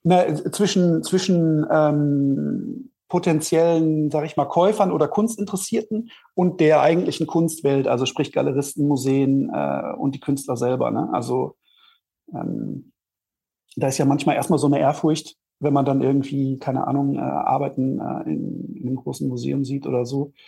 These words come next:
Ähm, oder in einer, in einer irgendwie renommierten Galerie oder so, ähm, und, ähm, eigentlich kann man da ganz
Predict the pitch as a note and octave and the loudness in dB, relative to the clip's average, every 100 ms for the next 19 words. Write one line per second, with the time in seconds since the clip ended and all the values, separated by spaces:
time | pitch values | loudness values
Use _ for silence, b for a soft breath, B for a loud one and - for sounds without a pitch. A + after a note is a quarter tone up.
0 | B B B B _ C3 B2+ B2+ B2 A#2+ | B B B B _ -4 -2 -2 -2 -4
1 | A#2+ C3 B2 A#2 - C3 B2 A#2 A#2+ A#2+ | -4 -4 -2 -2 -2 -2 -2 -4 -4 -4
2 | B2 A#2 A2+ - - - B2 B2 B2+ C3 | -4 -4 -6 -8 -8 -6 -6 -4 -2 0
3 | C3 - C3 B2+ C3 B2 C#3 C3+ B2 C3+ | -2 -2 -2 -2 -2 -2 -2 -2 -2 -4
4 | C#3 - - - - _ - - A#1+ A#1+ | -4 -6 -6 -6 -8 _ -20 -8 -4 -4
5 | - - G1+ - - _ _ - A#2+ A#2+ | -8 -12 -12 -12 -18 _ _ -8 -4 -2
6 | G#2+ - - - F#2 C#3 C#2+ - - - | -4 -8 -8 -6 -6 -6 -6 -8 -12 -16